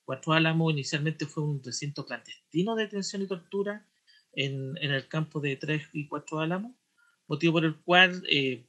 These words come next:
ahí fueron, hubo muchas personas detenidas, hombres y mujeres, eh, que no eran reconocidos como tales por parte del Estado. En este contexto se formó, Tres y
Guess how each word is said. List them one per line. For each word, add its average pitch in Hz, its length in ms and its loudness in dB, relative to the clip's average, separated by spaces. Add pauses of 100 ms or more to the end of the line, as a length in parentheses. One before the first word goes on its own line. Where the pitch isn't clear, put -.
ahí 143 480 -2
fueron, 127 320 -6 (260)
hubo 127 380 -10
muchas 160 300 -2
personas 156 300 -4
detenidas, 151 440 2
hombres 147 220 -2
y 139 40 -8
mujeres, 170 540 -2 (200)
eh, 117 340 -20 (180)
que 127 120 -10
no 127 100 -2
eran 196 180 2
reconocidos 165 540 0
como 151 200 -2
tales 165 240 0
por 147 180 -12
parte 143 260 -10
del 135 120 -12
Estado. - 360 -18 (680)
En 131 120 -6
este 170 180 -8
contexto 208 460 -2
se 202 140 -6
formó, 160 1120 -2
Tres 139 140 -4
y 131 40 -16